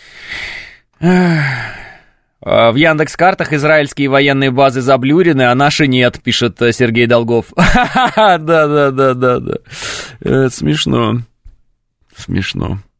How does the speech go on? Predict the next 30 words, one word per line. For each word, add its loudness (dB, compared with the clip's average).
Реально 0
так, -8
да? -4
На -2
днях -2
смотрел, 0
эм, 2
канал, 0
э, -6
около 2
часа, 0
о -2
чём -2
не 0
важно. -2
Я -4
пока -4
не -2
говорю, 0
что -10
за -8
канал, 0
просто -6
хочу -6
дочитать -2
до -8
конца -2
сообщения, -6
вид. -12
Важно, 0